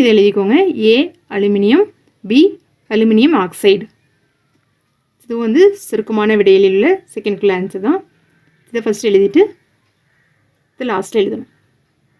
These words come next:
இதுதான் வந்து சுருக்கமான விடையிலி டூக்குள்ள ஆன்சர்.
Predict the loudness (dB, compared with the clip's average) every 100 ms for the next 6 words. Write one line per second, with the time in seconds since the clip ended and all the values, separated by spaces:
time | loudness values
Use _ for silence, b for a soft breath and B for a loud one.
0 | _ _ _ _ -6 -4 0 0 0 -4
1 | -2 0 2 2 2 0 -2 -4 -4 -2
2 | -2 -4 -4 -6